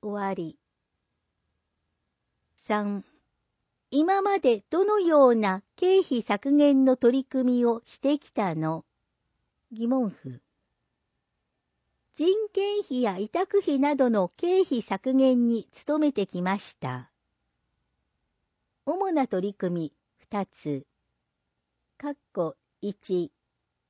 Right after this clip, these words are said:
人件費の削減。部や課の統廃合。検診徴収総合業務の民間委託。かっこ二、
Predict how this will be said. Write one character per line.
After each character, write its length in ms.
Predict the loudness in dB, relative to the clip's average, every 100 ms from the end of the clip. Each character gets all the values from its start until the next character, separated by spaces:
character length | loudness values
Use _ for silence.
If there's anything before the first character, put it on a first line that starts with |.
| _
人 300 | -4 -2 -4
件 300 | -4 -4 -4
費 160 | -2 -2
の 160 | -2 -4
削 360 | -8 -2 -2
減。 460 | 0 -2 -2 -6 -10 _ _ _ _ _ _ _ _ _
部 160 | -2 2
や 240 | 2 0
課 220 | -4 -2 0
の 220 | 0 -2 _
統 220 | 0 0
廃 320 | 0 0 0 0
合。 540 | -2 -4 -4 -10 -16 _ _ _ _ _
検 260 | -6 -6 -8
診 320 | -8 -8 -6
徴 260 | -2 0 0
収 300 | 2 0 0
総 360 | 0 -2 -2
合 300 | -2 -2 -2
業 300 | -2 -2 0
務 180 | 0 -2
の 240 | -4 -6 -4
民 280 | -2 -2 -2
間 360 | -6 -2 -2 -2
委 100 | -4
託。 520 | -8 -10 -12 -12 -12 _ _ _ _ _ _ _ _ _ _ _ _ _ _ _
か 120 | -10
っ 60 | -10 _
こ 240 | -10 -10 -10 _ -14
二、 360 | -8 -8 -8